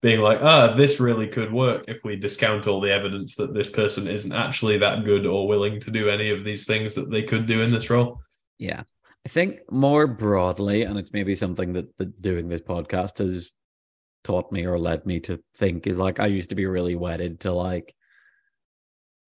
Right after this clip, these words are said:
Speaker 2: a certain, like, idealized way of playing the game, and I used to think all the good teams needed to play a certain way, and that's kind of not true. And you see different teams having success playing different ways, and
Speaker 1: Yeah.
Speaker 2: I don't know, I feel like there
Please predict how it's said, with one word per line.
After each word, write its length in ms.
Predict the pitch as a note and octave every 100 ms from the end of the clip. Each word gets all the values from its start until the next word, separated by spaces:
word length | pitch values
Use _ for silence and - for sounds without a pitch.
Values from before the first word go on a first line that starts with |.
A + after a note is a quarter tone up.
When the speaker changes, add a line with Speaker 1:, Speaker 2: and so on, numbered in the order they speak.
| -
Speaker 2:
a 80 | -
certain, 500 | - G#2 F2 F#2+ F#2
like, 300 | F2 E2+ F2+
idealized 800 | F2+ F#2 F#2+ F2+ F2 F#2 F2
way 340 | F#2+ F2 E2+ F2
of 160 | F2
playing 360 | - F2+ D#2+ E2
the 60 | E2+
game, 340 | E2+ D#2+ E2
and 100 | F2
I 40 | F2
used 220 | E2 -
to 60 | F2
think 260 | F#2+ E2
all 140 | F2 E2
the 80 | E2
good 260 | E2+ D#2+
teams 260 | - E2+ E2
needed 220 | E2 E2
to 60 | -
play 180 | F#2+ E2
a 60 |
certain 280 | F2+ F2+ F#2
way, 300 | E2+ E2 E2
and 140 | E2 - - C3 -
that's 240 | - - -
kind 260 | - F2+
of 80 | D#2+
not 360 | F2 E2 E2 - _ _ _
true. 380 | - G2 E2 E2
And 120 | E2+
you 100 | E2
see 500 | E2 - F2 E2+ E2 - _ _ _ _ _ _ _ _ _ -
different 340 | F#2 F#2 E2
teams 260 | F2+ E2 D#2
having 300 | F2 E2 E2+
success 580 | - F2 - E2+ F2 -
playing 360 | - E2+ E2
different 420 | - - - E2+ -
ways, 500 | F2 F2 F2 E2 F2
and 300 | E2 E2 D#2+ _ _ -
Speaker 1:
Yeah. 160 | - F#2+
Speaker 2:
I 40 |
don't 100 | E2
know, 160 | E2+ E2
I 60 |
feel 180 | - F#2
like 180 | E2+ E2+
there 280 | F#2 E2+